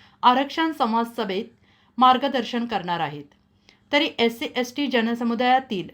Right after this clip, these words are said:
सर्व प्राध्यापक, डॉक्टर, उद्योजक, शिक्षक, इंजिनियर, वकील, शासकीय अधिकारी, कर्मचारी, सेवानिवृत्त कर्मचारी, विद्यार्थी, विद्यार्थिनी या सर्वांनी या कार्यक्रमास उपस्थित राहावे,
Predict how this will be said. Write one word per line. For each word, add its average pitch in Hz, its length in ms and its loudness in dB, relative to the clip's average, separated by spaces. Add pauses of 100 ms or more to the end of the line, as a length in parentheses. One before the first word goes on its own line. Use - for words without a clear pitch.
(140)
सर्व 226 460 0 (520)
प्राध्यापक, 277 540 4 (140)
डॉक्टर, 233 420 -2 (100)
उद्योजक, 233 460 0 (160)
शिक्षक, 254 400 -4 (120)
इंजिनियर, 240 560 0 (120)
वकील, 247 440 -4
शासकीय 240 520 -4
अधिकारी, 233 560 -2
कर्मचारी, 240 720 -2
सेवानिवृत्त 233 680 -4 (100)
कर्मचारी, 247 600 -2 (480)
विद्यार्थी, 262 600 2
विद्यार्थिनी 240 720 -4
या 214 140 -2
सर्वांनी 214 560 -4
या 214 100 -2
कार्यक्रमास 202 600 -2
उपस्थित 185 440 -8
राहावे, 175 340 -4